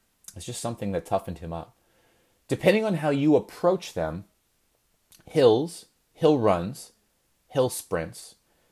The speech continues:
by extension could be stairs, right? You, maybe you don't have a hill, but you have stairs.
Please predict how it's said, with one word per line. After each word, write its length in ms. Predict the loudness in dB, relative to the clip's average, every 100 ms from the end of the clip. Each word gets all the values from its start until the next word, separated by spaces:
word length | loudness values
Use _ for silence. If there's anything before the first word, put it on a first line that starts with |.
| _ -4
by 120 | -2
extension 500 | -2 -6 -6 -8 -12
could 140 | -14
be 100 | -14
stairs, 580 | -16 -8 -4 -4 -6 -10
right? 240 | -8 -10 -14 _ -14
You, 80 | -12
maybe 300 | -10 -8 -8
you 80 |
don't 120 | -8 -8
have 120 | -10
a 40 |
hill, 240 | -8 -6 -6
but 140 | -8
you 60 | -12
have 100 | -14
stairs. 480 | -6 -4 -4 -6